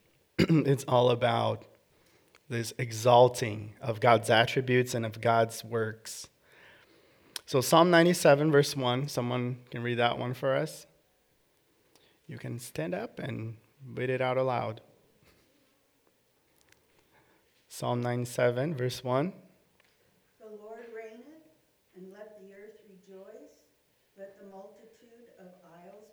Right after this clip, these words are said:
Speaker 2: be glad thereof.
Speaker 1: Mm-hmm. Very good. So God is in control. He reigns over the earth, and the earth rejoices with that. Uh, Psalm sixty-seven, verse three and four.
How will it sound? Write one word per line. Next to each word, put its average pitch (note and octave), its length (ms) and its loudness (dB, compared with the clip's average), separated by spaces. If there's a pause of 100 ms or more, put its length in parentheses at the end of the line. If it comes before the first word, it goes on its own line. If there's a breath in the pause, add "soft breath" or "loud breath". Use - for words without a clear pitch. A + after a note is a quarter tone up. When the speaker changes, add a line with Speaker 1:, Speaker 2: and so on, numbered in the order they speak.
Speaker 2:
be F#3 180 -20
glad E3 400 -20
thereof. G#3+ 380 -20 (880)
Speaker 1:
Mm-hmm. B2+ 480 -10 (600)
Very D3 200 0
good. C3 260 -2
So B2+ 360 -2 (300 loud breath)
God D#3 220 4
is E3+ 160 2
in D#3 80 2
control. C#3+ 480 4
He C#3 160 -4
reigns C#3 540 0
over B2+ 240 -2
the B2 180 -2
earth, A#2 640 -6 (720 soft breath)
and C3 140 -4
the B2 100 4
earth C#3 300 0
rejoices B2+ 960 -2
with A#2 200 -8
that. - 340 -2 (1160 loud breath)
Uh, B2 180 2
Psalm D3 260 4
sixty-seven, C#3 920 0
verse B2 300 -4
three C#3 500 -4
and B2+ 220 -6
four. A#2+ 640 -4